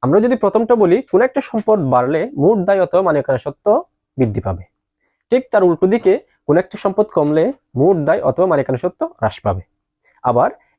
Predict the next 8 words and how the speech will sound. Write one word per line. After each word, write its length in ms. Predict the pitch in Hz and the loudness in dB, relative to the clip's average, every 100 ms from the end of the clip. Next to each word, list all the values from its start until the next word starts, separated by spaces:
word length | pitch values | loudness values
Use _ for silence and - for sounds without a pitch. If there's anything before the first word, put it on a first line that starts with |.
| 180 | -6
একটি 160 | - 285 | -2 -2
সম্পদ 260 | 277 262 254 | 0 -2 0
বাড়লে 280 | 202 190 180 269 _ - | 0 0 -2 -6 _ -4
আরেকটি 260 | 131 - 165 | -2 -2 -4
সম্পদ 200 | 175 175 165 | -2 -2 -6
হচ্ছে 220 | 143 185 269 _ _ _ - | -6 -6 -6 _ _ _ -4
হ্রাস 140 | 135 - | -4 -2
পাবে, 200 | 143 139 | 0 0